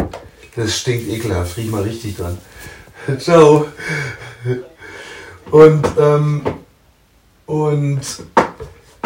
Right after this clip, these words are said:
so, grammatikalisch. Und wenn ich jetzt noch, und umso genauer ich werde in der, in der Grammatik, umso genauer kann ich mich auch ausdrücken.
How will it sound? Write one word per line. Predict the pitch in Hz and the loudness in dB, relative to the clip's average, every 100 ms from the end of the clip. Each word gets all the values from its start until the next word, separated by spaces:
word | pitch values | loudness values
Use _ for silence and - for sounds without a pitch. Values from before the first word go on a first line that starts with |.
| - - _ _ _ _ _ _ _ _ _ _ _ _ _ - | -12 -16 _ _ _ _ _ _ _ _ _ _ _ _ _ -12
so, | 127 156 90 - | 4 4 4 0
grammatikalisch. | 143 147 156 165 135 165 170 190 - - _ _ _ _ - - - - | 2 4 4 2 4 4 4 2 0 -10 _ _ _ _ -20 -20 -20 -6
Und | 139 | 0
wenn | 156 | 2
ich | 160 | 2
jetzt | 170 165 185 | 0 -2 0
noch, | 165 - - - - | -2 -2 -10 -16 -2
und | 156 156 - - | 0 0 -6 -10
umso | - 160 147 | -4 -2 0
genauer | 151 143 196 233 | 4 6 8 6
ich | 190 | 2
werde | 143 165 175 | 4 4 4
in | |
der, | 170 160 - - | 0 -2 -4 -2
in | 151 | 0
der | 147 | 2
Grammatik, | 127 139 170 165 165 - - _ | 0 -2 -4 -4 -6 -8 -20 _
umso | - 147 139 | -4 -2 0
genauer | 139 131 165 165 | 2 6 6 4
kann | 160 | -2
ich | |
mich | 143 151 | -2 -2
auch | 151 | 0
ausdrücken. | 151 151 110 107 - | -2 -2 -8 -10 -12